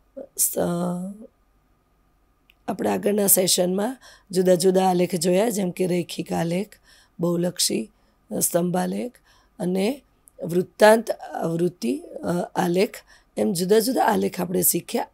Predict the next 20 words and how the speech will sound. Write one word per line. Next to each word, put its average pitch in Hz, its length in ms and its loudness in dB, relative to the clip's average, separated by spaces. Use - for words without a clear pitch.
આજે 196 280 4
આપણે 220 260 2
જે 190 120 -2
કરવા 185 340 -4
જઈ 175 240 -2
રહ્યા 185 220 -4
છીએ 185 180 -6
તેમાં 180 320 -4
સ્તંભાલેખ 170 720 0
આવશે. 190 400 -4
સ્તંભાલેખ 247 680 4
એટલે 175 360 0
શું? - 300 -2
જ્યારે 240 300 12
માહિતી 226 500 4
આવૃત્તિ 196 480 4
વિતરણના 226 480 2
સ્વરૂપમાં 185 580 2
આપેલી 170 400 -2
હોય 156 360 -4